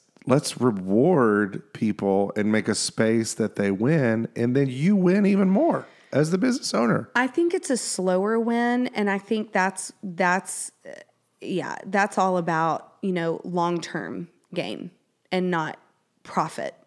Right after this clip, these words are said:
Speaker 1: Yeah.
Speaker 2: It's greed. It's,
Speaker 1: Yeah.
Speaker 2: you know, it's not about that. Um, but, okay, so as we think about all those things, we've talked about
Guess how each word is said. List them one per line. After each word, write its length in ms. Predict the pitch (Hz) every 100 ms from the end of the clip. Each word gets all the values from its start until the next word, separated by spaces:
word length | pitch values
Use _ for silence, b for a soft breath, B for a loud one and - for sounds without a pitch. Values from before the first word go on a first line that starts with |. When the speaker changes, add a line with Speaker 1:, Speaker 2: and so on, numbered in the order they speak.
| _ -
Speaker 1:
Yeah. 120 | 104
Speaker 2:
It's 220 | 123 -
greed. 520 | 190 185 151 104 101 - _ _ _ _
It's, 360 | 180 110 101 165
Speaker 1:
Yeah. 80 | 196
Speaker 2:
you 60 |
know, 160 | 165 160
it's 180 | - 196
not 160 | 175
about 280 | 170 156 -
that. 280 | 92 71 -
Um, 420 | 185 180 165 165 - _ _ 185
but, 400 | 214 180 - - B B B B B -
okay, 320 | 214 233 - - _ _ _ _ _ _ _ - -
so 80 | 220
as 140 | 208
we 100 | 233
think 220 | 233 302
about 180 | 294 226
all 180 | 190 208
those 200 | 226 220
things, 260 | 185 165 175
we've 160 | 180
talked 320 | - 208 -
about 460 | 190 170 - -